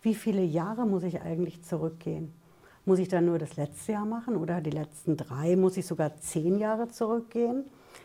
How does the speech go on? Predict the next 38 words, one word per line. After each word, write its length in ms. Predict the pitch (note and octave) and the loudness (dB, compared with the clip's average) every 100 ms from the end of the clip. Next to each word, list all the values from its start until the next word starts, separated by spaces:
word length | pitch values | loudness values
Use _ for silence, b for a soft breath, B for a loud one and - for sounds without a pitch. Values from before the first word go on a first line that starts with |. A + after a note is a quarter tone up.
| B | B
Wie 80 | F#3+ | -2
Sie 120 | G3 | 0
auf 140 | F#3+ | 0
den 220 | - F#3+ F#3 | 0 0 0
Videos 340 | F#3 A3 G#3+ | 0 -2 0
ja 160 | F#3+ - | -4 -2
oft 240 | G3 - | -4 -2
sagen, 340 | F#3+ G3 G#3+ G3+ | 0 0 0 0
wenn's 180 | G3 | -2
um 80 | G3 | -2
Steuerhinterziehung 920 | F#3 F3 F#3 G#3 G3 F#3+ - G3+ G3 F#3+ | -2 -2 0 -2 -4 -8 -6 -4 -2 -2
geht. 320 | G3+ A#3+ - _ _ _ B B B B B B B B B - | -4 -6 -8 _ _ _ B B B B B B B B B -4
Es 180 | G3 | -4
gibt 220 | - G#3+ - | -2 -4 -4
viele 480 | - - A#3 A3 | -14 0 2 2
Fragen 420 | A3 - F#3+ F#3 F3+ | 0 0 2 2 0
zur 140 | F3 | -2
Selbstanzeige 880 | D#3+ D#3+ - D#3+ D#3+ E3 D#3+ D#3+ E3 - - | -2 -4 -4 -6 -4 -4 -2 -2 -6 -10 -4
und 320 | F#3+ G3 - - | 0 0 0 -8
versprochen, 560 | - F3+ F3+ F#3 F#3+ | -4 -4 0 0 2
wir 80 | F3+ | 0
lassen 280 | E3+ F3+ F#3 | 0 2 0
Sie 100 | F3 | 2
nicht 200 | F3 E3+ | 0 0
alleine. 440 | E3+ D#3+ D#3 D#3+ E3 B B | -2 -2 0 -2 -6 B B
Wir 80 | - | 2
haben 80 | F#3+ | 2
die 100 | F3 | 4
häufigsten 460 | G3 A#3 B3 B3 F#3+ | 0 -2 -4 -6 -10
Fragen 480 | - F#3 F3+ D#3+ D#3+ - - | -2 -2 0 -4 -8 -18 -16
in 160 | - A3+ | 0 2
dem 140 | B3 | 4
Rechtsdokument 680 | A3 G3+ - F#3+ F#3+ F#3 F3+ | 2 -2 -2 -4 0 2 2
der 80 | F3+ | 0
Selbstanzeige, 760 | E3+ F3 - F3 E3 E3 D#3+ | -2 -4 -2 -6 -2 -4 -4
haben 100 | D#3+ | -2
wir 80 | E3 | -2
verlinkt. 640 | D#3+ D#3+ D#3+ A3 C#4+ - | -2 0 2 0 -2 -10